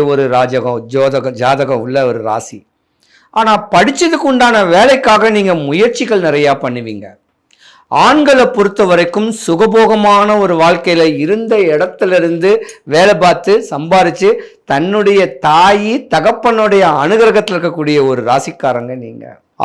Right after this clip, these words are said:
ஆணா இருந்தா ஒரு இருபத்தி அஞ்சு வயசுக்குள்ள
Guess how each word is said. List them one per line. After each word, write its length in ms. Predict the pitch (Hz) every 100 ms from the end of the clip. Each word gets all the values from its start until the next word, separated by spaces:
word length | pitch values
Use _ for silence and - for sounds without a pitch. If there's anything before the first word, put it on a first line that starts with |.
| 147
ஆணா 260 | 175 190 180 175 139
இருந்தா 480 | 127 123 117 117 120 113 _ _ _ _ _ _ _ _ _
ஒரு 180 | 147 143 127
இருபத்தி 560 | 147 226 240 233 220 202
அஞ்சு 480 | 175 135 156 165 165 131
வயசுக்குள்ள 840 | 120 139 160 185 - 135 131